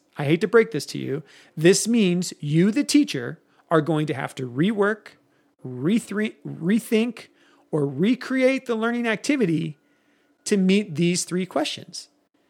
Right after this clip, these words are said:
It all starts with the teacher, and it all starts with the questions we are asking students. Are we asking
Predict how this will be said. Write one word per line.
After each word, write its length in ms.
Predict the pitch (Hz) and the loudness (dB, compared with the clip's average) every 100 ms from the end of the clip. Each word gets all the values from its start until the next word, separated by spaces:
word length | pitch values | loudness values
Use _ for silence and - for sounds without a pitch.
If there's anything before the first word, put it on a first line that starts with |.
| _ _ _ - | _ _ _ -2
It 120 | 196 | 2
all 160 | 240 | 2
starts 580 | 285 - 208 220 - - _ _ _ | 0 0 2 2 -2 -12 _ _ _
with 220 | 170 - | -2 0
the 80 | 160 | -4
teacher, 640 | - 285 - 135 - 165 _ _ | 0 0 0 -6 -10 -12 _ _
and 120 | 175 180 | -2 -2
it 80 | 175 | -2
all 160 | 190 190 | -2 -2
starts 500 | - - 247 254 - | -4 -2 -2 -4 -4
with 300 | 160 139 - | -4 -4 -8
the 100 | 160 | -10
questions 680 | - - 180 - 247 233 | -6 -2 -2 -2 -8 -8
we 160 | 185 196 | -4 -2
are 140 | 202 - | -2 -2
asking 560 | 135 135 - 190 190 190 | -10 -10 -8 -6 -6 -8
students. 600 | - - 285 - - - _ _ - - - - | -8 -4 -4 -4 -10 -14 _ _ -20 -20 -20 -8
Are 120 | 180 190 | -2 2
we 240 | 208 - | 2 0
asking 540 | - 208 202 240 277 | -4 -2 -4 -6 -6